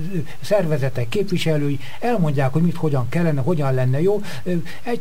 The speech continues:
kicsit veszekszenek egymással, mert eltérőnek a nézetek, aztán végül valamiben megállapodnak, és ez a valami fog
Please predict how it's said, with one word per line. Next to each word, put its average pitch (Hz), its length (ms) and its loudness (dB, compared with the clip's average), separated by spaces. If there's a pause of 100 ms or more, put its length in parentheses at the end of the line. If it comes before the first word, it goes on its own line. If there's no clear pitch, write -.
(140)
kicsit 156 380 -2
veszekszenek 165 680 0
egymással, 147 600 0
mert 139 320 0 (100)
eltérőnek 135 520 0
a - 20 2
nézetek, 180 560 0
aztán 202 260 0
végül 156 340 2
valamiben 131 400 2
megállapodnak, 156 760 2
és 170 120 0
ez 196 120 2
a 139 100 0
valami 139 460 2 (120)
fog 139 220 0